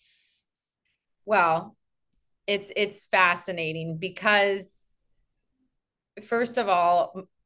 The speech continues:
the, the people that I, I've still had a disparity in some cases in my own dating life because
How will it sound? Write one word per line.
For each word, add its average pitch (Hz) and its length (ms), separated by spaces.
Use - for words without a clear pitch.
the, 185 360
the 185 120
people 240 480
that 196 120
I, 180 260
I've 202 120
still 269 320
had 240 420
a 196 160
disparity 185 1300
in 185 180
some 175 280
cases 170 440
in 170 140
my 160 260
own 170 340
dating 165 380
life 156 480
because 208 640